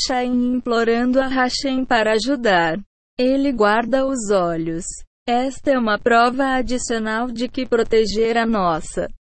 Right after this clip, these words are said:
os olhos e a santidade pessoal são prioridades de vida que devem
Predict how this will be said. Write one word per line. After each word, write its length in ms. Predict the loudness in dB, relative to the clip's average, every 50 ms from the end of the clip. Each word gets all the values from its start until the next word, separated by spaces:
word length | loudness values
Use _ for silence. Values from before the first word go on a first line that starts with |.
| _ _
os 220 | -4 -4 -2 0 0
olhos 540 | 0 0 0 0 0 0 0 -2 -2 -2 -2
e 120 | 0 2
a 140 | 2 2 0
santidade 840 | -2 -4 -6 -4 -4 -4 -6 -4 -4 -2 -2 -2 -2 -2 -4 -4
pessoal 680 | -2 -2 -2 -2 -2 -4 -2 -2 0 0 0 0 -2 -4
são 340 | -2 0 0 0 0 0 -2
prioridades 1000 | -2 -2 0 2 2 2 0 -2 -2 -2 0 0 2 0 0 0 0 0 -2 0
de 200 | -2 -2 -4 -4
vida 460 | -4 -6 -6 -6 -6 -4 -4 -4 -4
que 200 | -4 -4 -4 -2
devem 680 | 0 2 2 2 2 0 -2 -2 -4 -4 -4 -6 -10